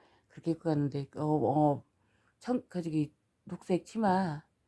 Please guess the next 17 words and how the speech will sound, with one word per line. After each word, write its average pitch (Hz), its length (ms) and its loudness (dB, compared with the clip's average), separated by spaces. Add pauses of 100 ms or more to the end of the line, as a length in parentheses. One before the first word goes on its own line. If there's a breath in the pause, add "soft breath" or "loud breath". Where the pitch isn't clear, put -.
(560)
녹색 175 280 -6
치마 208 260 0
있잖아. 147 280 -2
그게 156 300 -4 (140)
이마트에서 170 600 0
사-, - 100 -20 (640)
<laughs> - 720 -20
세일할 233 340 0
때 170 120 -2
샀잖아. 165 560 -2
그게 147 200 -2 (880 soft breath)
누구하고 175 380 2
갔-, - 380 -8
갔었냐면 147 480 -4
여기, 143 200 -2
여기 143 160 -6
세경 156 460 -6